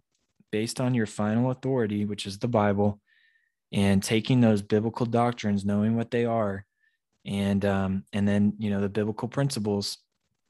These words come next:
And then when you get down to the conviction that you're, you're fully persuaded on it, um, from biblical principles, that truth, then setting up those standards in your life that the Holy Spirit's convicted you of and said, "Hey,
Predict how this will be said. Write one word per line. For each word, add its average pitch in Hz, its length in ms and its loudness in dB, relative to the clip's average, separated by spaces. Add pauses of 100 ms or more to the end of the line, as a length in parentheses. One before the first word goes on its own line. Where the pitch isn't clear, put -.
(360)
And 117 100 -2
then 110 140 2
when 113 100 2
you 117 80 0
get 120 140 -2
down 123 240 0
to 120 60 -2
the 120 180 -8
conviction 120 540 -2
that 107 100 0
you're, 107 180 -4
you're 104 200 -6
fully 123 320 0
persuaded 117 580 -2
on 98 220 -2
it, 101 160 -4 (500)
um, 101 220 -2
from 110 280 2
biblical 113 360 0
principles, 104 680 -4
that 90 220 -6
truth, 117 500 2 (640)
then 104 140 4
setting 110 320 4
up 101 120 -2
those 95 180 -2
standards 101 460 0
in 98 80 -2
your 98 140 0
life 98 320 -4
that 95 120 -12
the - 60 -8
Holy 107 220 2
Spirit's 104 320 0
convicted 113 460 0
you 110 140 2
of 107 200 0
and 95 140 -4
said, 104 240 -4
"Hey, 101 300 -4